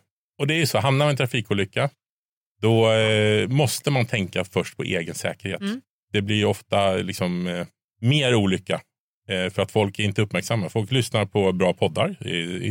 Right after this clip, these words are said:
Speaker 2: Ja.
Speaker 1: fel. Man håller på med musik, man,
Speaker 2: Ja.
Speaker 1: eh, dricker, man håller på med några barn som
Speaker 2: Mm,
Speaker 1: skriker i baksätet.
Speaker 2: fipplar. Ja.
Speaker 1: Fipplar.
Speaker 2: Ja.
Speaker 1: Man kör lastbil och, eh, tittar på Netflix samtidigt. Det händer.
Speaker 2: Ja.
Speaker 1: Har fötterna ut genom fönstret, kör på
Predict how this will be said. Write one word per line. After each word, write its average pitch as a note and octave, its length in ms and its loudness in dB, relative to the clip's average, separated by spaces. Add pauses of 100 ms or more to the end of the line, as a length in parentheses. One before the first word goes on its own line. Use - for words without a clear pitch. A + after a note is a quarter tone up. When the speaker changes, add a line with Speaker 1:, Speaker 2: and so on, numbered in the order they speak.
(120)
Speaker 2:
Ja. - 60 0
Speaker 1:
fel. D#3 220 0 (680)
Man G#2+ 120 4
håller A2 160 6
på A2+ 160 2
med G#2+ 140 4
musik, C#3+ 420 0
man, G2+ 320 2
Speaker 2:
Ja. G2 60 2
Speaker 1:
eh, F#2+ 220 2
dricker, G#2 420 -2
man G#2 80 2
håller G#2 140 0
på - 100 -4
med G#2 80 4
några G2 120 2
barn G#2+ 240 6
som G#2+ 40 -2
Speaker 2:
Mm, A2 120 -2
Speaker 1:
skriker G2 280 -2
i - 20 -2
baksätet. F#2+ 420 2
Speaker 2:
fipplar. A#3 480 0
Ja. A#3+ 80 -2
Speaker 1:
Fipplar. C3+ 480 0
Speaker 2:
Ja. A3 280 0 (220)
Speaker 1:
Man A2 120 2
kör A2+ 140 2
lastbil A#2 540 2
och, - 300 -2
eh, G2 280 4
tittar G2 300 -2
på G2+ 100 -4
Netflix A2 480 0
samtidigt. C3+ 500 -2
Det G#2+ 300 0
händer. A#2 400 2
Speaker 2:
Ja. A3+ 260 -2 (140)
Speaker 1:
Har G2+ 100 0
fötterna G#2+ 360 0
ut G2+ 140 0
genom G#2 160 0
fönstret, G2+ 480 -2
kör G#2+ 180 2
på G2 400 2